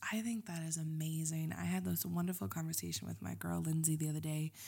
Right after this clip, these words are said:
and she actually deleted all of her social media, and she said she couldn't be happier.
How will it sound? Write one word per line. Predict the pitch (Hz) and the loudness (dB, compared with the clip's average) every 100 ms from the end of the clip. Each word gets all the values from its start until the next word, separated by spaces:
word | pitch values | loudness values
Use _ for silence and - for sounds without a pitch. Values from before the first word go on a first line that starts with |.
| - - - | -12 -14 -2
and | 175 | 2
she | 165 196 | 4 2
actually | 202 202 185 | 0 0 0
deleted | 170 160 165 170 156 - | 0 2 2 2 0 0
all | 147 147 | -2 0
of | 151 | -2
her | 160 | 0
social | 156 165 - 160 | 0 0 -2 0
media, | 151 151 151 | 0 -2 -2
and | 165 160 | -2 -2
she | 202 | 0
said | - 190 | 0 0
she | 175 | -2
couldn't | 165 170 | -4 -6
be | 160 | -6
happier. | 151 - - - | -6 -6 -6 -6